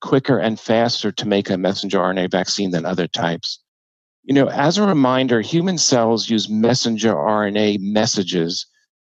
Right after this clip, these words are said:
as the template to produce all the everyday proteins the body needs. So with messenger R N A vaccines, the researcher takes the genetic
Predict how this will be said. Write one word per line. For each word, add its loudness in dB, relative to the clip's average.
as 0
the 2
template 0
to -6
produce 2
all 2
the 6
everyday 4
proteins -2
the -6
body -2
needs. -20
So 2
with 2
messenger 0
R 2
N 0
A 2
vaccines, 0
the 0
researcher 2
takes 0
the 0
genetic 0